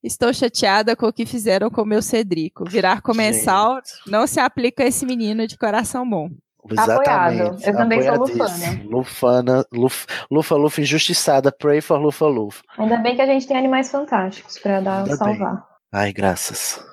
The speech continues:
Speaker 1: Só uma personagem maravilhosa pra exaltar e é a Gina. Mas ainda fiquei com o pé atrás de não ser uma militância forçada. Espero que não.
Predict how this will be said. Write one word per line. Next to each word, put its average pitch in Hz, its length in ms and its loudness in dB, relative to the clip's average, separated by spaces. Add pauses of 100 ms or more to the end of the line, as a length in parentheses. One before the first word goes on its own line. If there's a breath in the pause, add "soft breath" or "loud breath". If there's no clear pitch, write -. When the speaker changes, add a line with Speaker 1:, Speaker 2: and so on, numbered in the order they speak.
(920 loud breath)
Speaker 1:
Só 269 240 0
uma 302 160 0
personagem 254 680 0
maravilhosa 220 720 0
pra 202 200 0
exaltar 208 720 0
e 220 140 -2
é 220 120 0
a 233 120 2
Gina. 175 520 -4 (340 soft breath)
Mas 202 220 0
ainda 220 240 2
fiquei 240 340 0
com 240 120 -2
o 233 100 -4
pé 220 160 0
atrás 220 480 0
de 240 80 -2
não 233 160 0
ser 226 260 0
uma 220 160 0
militância 220 640 -2
forçada. 185 720 -4 (120)
Espero 190 420 2
que - 140 0
não. 165 380 -2